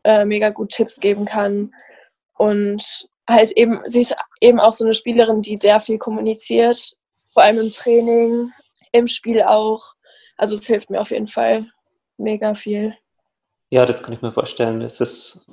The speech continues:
Speaker 2: ist natürlich schon gut, wenn man jemanden hat, der da ein paar Tipps geben kann. Ähm,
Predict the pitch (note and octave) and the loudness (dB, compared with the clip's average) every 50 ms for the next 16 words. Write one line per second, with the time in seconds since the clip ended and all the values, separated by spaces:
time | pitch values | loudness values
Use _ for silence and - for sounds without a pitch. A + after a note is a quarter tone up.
0 | - - B2+ - - C#3 - - C#3 C3 - - C3 B2+ - C#3 C3+ - - B2 | -16 -12 -12 -8 -6 -6 -6 -4 -6 -6 -2 -2 -4 -2 -2 -6 -6 -4 -4 -4
1 | B2 B2 A#2+ A#2+ A#2+ A#2 A#2 A#2 - - _ _ _ _ _ - C#3+ C3+ B2+ C3 | -2 -2 -2 -2 -2 -2 -4 -6 -10 -16 _ _ _ _ _ -12 -8 -6 -4 -4
2 | C3 - - B2 A#2+ A#2 - - C3 A#2+ A#2 A#2+ A#2 A#2 A2+ A#2 A#2 A2+ - - | -4 -6 -4 -2 -2 -2 -2 0 -2 0 0 0 0 2 2 2 2 0 -4 -12
3 | - - - - A#2+ A#2 - - A2+ G#2+ A2 A2 A2 - - - - - - - | -16 -6 -6 -6 -6 -4 -2 2 4 4 4 2 0 -4 -4 -4 -4 -4 -4 -4
4 | - B2 B2 A#2+ A#2 A2 - A#2+ B2 D3+ F3+ - - - _ _ - - _ _ | 0 0 2 2 0 0 2 2 2 2 0 -4 -8 -20 _ _ -20 -20 _ _
5 | _ _ _ _ _ _ - - C3 B2+ C3 B2+ B2+ B2+ B2+ - | _ _ _ _ _ _ -4 0 2 2 4 2 2 -2 -4 -6